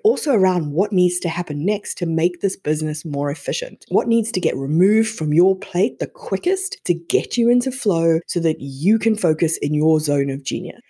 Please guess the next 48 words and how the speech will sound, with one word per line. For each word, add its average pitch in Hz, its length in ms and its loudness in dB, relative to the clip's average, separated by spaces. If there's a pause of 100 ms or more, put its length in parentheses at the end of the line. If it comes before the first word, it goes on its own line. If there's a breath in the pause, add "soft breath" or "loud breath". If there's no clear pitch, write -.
(160)
Now, 170 440 -4
I 190 160 4
know 190 340 0
that 165 120 -2
this 180 160 2
is 180 120 4
not 165 180 2
much 147 200 -4
fun 139 240 -4
for - 80 -10
anyone, - 300 -8 (120)
that 151 140 0
nobody 175 520 4
is 147 400 0
overjoyed 156 840 2
at - 220 -8
doing 101 240 0
it, 110 100 -4
and 113 160 -2
everybody 214 380 2
gets 175 240 -2
very 151 360 2
caught - 280 -4
up 147 180 -8
in 147 160 -4
the 131 80 -4
how 123 440 -8
of - 180 -8
this. - 420 -14
If 180 160 -2
you 151 160 2
are 196 160 4
a 277 140 4
paper 214 380 0
person, 208 520 -2 (220)
write 147 500 -6
it 190 120 4
in 160 120 2
a 165 60 4
notebook. - 500 -4 (220)
If 185 180 0
you 185 220 2
are 185 180 2
a 208 80 4
spreadsheet 220 460 0
person, 151 540 -4
like - 300 -6
me, 214 400 0